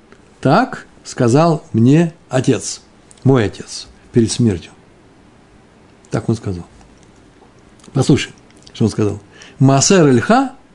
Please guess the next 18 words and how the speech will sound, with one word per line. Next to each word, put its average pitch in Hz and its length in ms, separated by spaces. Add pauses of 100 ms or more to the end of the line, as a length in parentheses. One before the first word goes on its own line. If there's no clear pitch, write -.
(140)
баяди». 120 560 (580)
Называется, 110 500 (440)
так 131 180
он 131 80
сказал, 165 480 (120)
то 143 320
есть 110 140
две 117 120
прямых 131 340
речи, 147 220
отец 110 220
сказал 117 320
мне, 131 240
а 104 60
я 104 120
скажу, 113 300
говорю 113 280
ему. 117 240